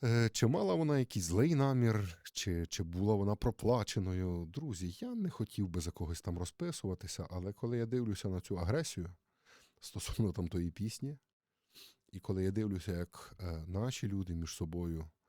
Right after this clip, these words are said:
так залюбки готові поцапатися, то я дивлюся, що ворог багато в чому справді перемагає. І не тільки на полі бою, а на тому, що, м,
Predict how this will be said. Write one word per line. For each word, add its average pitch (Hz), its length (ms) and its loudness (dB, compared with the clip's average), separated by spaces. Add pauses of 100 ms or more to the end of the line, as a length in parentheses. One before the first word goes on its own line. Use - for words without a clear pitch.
(380)
так 87 180 -8
залюбки 95 640 2
готові 80 500 -4
поцапатися, - 880 -6
то 98 120 -4
я 85 100 0
дивлюся, 98 400 -2
що - 160 -6
ворог 101 460 -4 (300)
багато 82 300 -4
в - 60 -10
чому 104 240 -2
справді 90 380 -4
перемагає. 85 600 -4 (560)
І 95 60 -10
не 87 80 -6
тільки 127 340 -6
на 82 200 -2
полі 104 300 -2
бою, 85 380 -4 (680)
а 87 60 -6
на 78 100 -6
тому, 101 320 -4
що, 82 440 -4 (720)
м, 85 380 -12